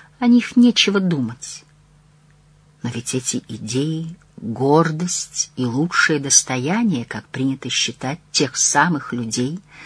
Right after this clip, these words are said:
которые настраивают наше воображение на такой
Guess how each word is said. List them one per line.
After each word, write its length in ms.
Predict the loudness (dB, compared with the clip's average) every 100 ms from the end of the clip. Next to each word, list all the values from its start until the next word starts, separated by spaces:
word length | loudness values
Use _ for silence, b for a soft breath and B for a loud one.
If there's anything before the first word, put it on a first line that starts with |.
| B B B
которые 460 | -4 2 4 6 6
настраивают 1000 | 6 4 4 2 2 2 2 -2 -4 -4
наше 320 | -2 -2 -4
воображение 840 | -6 -4 -2 -2 -2 0 0 -2 -6 B B B B _
на 160 | -4 -2
такой 480 | -2 -6 -4 -4